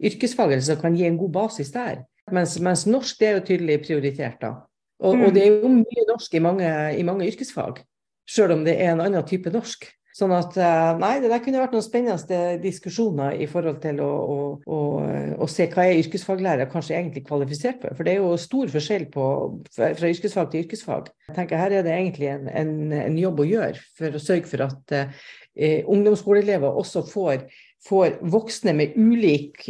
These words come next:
Speaker 1: eh, faglig ballast inn til å gi litt perspektiv på det som foregår.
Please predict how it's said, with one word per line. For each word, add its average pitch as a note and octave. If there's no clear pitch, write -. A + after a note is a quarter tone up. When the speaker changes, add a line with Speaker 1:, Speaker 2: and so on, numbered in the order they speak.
Speaker 1:
eh, D#3+
faglig F#3+
ballast -
inn D#3+
til F3
å D#3+
gi F3
litt G3+
perspektiv E3+
på B2+
det -
som C#3+
foregår. -